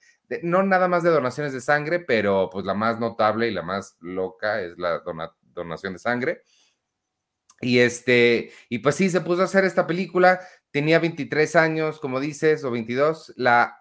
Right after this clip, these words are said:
la otra his-, la otra parte famosa y muy inspiracional de esto, y es una de le-, lección que yo sigo dando hasta ahorita en mis clases de guión cuando les hablo a los estudiantes, es, él pensó, o sea, sabía lo que quería hacer,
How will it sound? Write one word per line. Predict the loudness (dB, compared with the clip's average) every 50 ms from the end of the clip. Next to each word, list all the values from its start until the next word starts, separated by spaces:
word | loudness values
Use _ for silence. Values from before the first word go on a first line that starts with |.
| _ -4 0
la | 4 6 6 6
otra | 4 2 -2 -2
his-, | -2 -4 0
la | 2 2 2
otra | 2 0 -2 0 2
parte | 2 2 2 2 -2 -2 -4 -4 -4 -8 _ _ _ _ _
famosa | _ -4 -2 0 0 -2 -2 -2 -4 -4
y |
muy | -4 -4 -4 -4 -4 -6
inspiracional | -6 -8 -6 -4 -2 0 0 -2 -4 -4 -4 -4 -4 -4
de | -4 -6
esto, | -6 -4 -4
y | -2 -2
es | -2 -4
una | -2 0 0
de | 0 0
le-, | 0 -2 -6 -8
lección | -8 -6 -6 -6 -6 -4 -4 -2 -2 -4 -6
que | -8 -8
yo | -8 -8 -8
sigo | -8 -8 -4 -2 -2
dando | -2 -2 -2 -4 -4 -6
hasta | -6 -6 -6 -6 -6
ahorita | -4 -6 -6 -4 -4 -4 -4 -4 -8 _ _ _ _ _ _ _ _
en | -6 -4 -4 -4 -4 -4 -4 -4
mis | -4 -6 -6
clases | -4 -4 -4 -4 -4 -6 -6
de | -6 -6
guión | -2 -2 -2 -2 -4
cuando | -4 -6 -6 -6 -6
les | -6 -4
hablo | -4 -2 -2
a | -4
los | -4 -8 -10
estudiantes, | -14 -12 -6 -4 -4 -4 -4 -6 -8 -10 -6 -4
es, | -4 -4 -4 -4 -8 -14 _ _ _ _ _ _ _ _ _ _ _ _ _ _ _ _
él | 0 2 2 2 2 0 0
pensó, | 0 0 0 -2 -2 0 2 2 2 2 0 -4 -10 _
o | -6
sea, | -2 0 -2 0
sabía | 0 0 0 2 4 2
lo | 2 2
que | 0 -4 -4
quería | -2 2 2 2 2
hacer, | 0 -2 -4 -4 -4 -6 -12 _